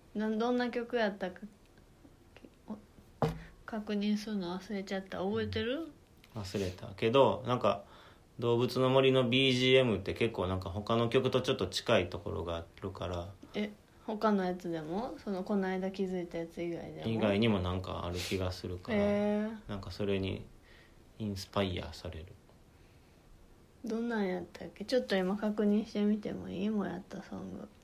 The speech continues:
Speaker 2: グ。
Speaker 1: もういいやん、今日は。
Speaker 2: わかりました。
Speaker 1: え？
Speaker 2: いや、もやったソング紹介したかったなと思って。
Speaker 1: そんなにもやっとじゃないよ。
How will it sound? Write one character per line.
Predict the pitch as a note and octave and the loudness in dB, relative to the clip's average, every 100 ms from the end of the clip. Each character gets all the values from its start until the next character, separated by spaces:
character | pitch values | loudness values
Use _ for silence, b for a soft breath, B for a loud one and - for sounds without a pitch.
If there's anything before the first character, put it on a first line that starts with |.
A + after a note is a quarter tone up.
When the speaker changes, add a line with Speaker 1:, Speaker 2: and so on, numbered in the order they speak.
| - - | -14 -8
Speaker 2:
グ。 | |
Speaker 1:
も | G#2 | -4
う | G2 | -2
い | A2 | -2
い | |
や | F2+ | -2
ん、 | |
今 | D2 - | -6 -14
日 | - | -14
は。 | |
Speaker 2:
わ | F#2 - - - - - - - - - - - - - - - - G#3 | -14 -18 -20 -20 -20 -20 -20 -20 -20 -20 -20 -20 -20 -20 -20 -20 -16 -12
か | - | -10
り | - E3+ | -10 -10
ま | F3 | -10
し | E3+ - | -10 -12
た。 | - - - - - - - - - - - - - - - - - - C5+ C5+ C5 B4 - - - - - - - - | -12 -12 -14 -20 -20 -20 -20 -20 -20 -20 -20 -20 -20 -20 -20 -20 -14 -4 -2 -2 -6 -12 -18 -20 -20 -20 -20 -20 -18 -12
Speaker 1:
え？ | A2+ C3+ - - B B B B B B B B B B - | -12 -12 -18 -16 B B B B B B B B B B -6
Speaker 2:
い | B3 | -2
や、 | A3 | 0
も | A#3+ | 4
や | B3 | 6
っ | B3 | 6
た | C4+ | 6
ソ | - C4+ D4 | 6 6 6
ン | |
グ | B3 | 8
紹 | B3 C4+ B3+ | 8 8 8
介 | B3+ C#4+ | 6 6
し | - | 6
た | B3+ | 6
か | A#3+ | 4
っ | G#3+ | 2
た | G#3 | 4
な | A3+ C4+ C#4+ | 6 6 6
と | C#4+ G#3+ | 2 -2
思 | F#3 | -2
っ | F3+ | -6
て。 | - A3+ - - - - | -12 -18 -20 -20 -20 -20
Speaker 1:
そ | - B2+ | -8 -2
ん | C3+ | 4
な | C#3 | 6
に | C3+ | 6
も | C3+ | 6
や | C3+ | 4
っ | C#3 | 2
と | F#2 | 0
じ | D#2 | -4
ゃ | |
な | D2+ E2+ | -4 -6
い | |
よ。 | E2+ | -6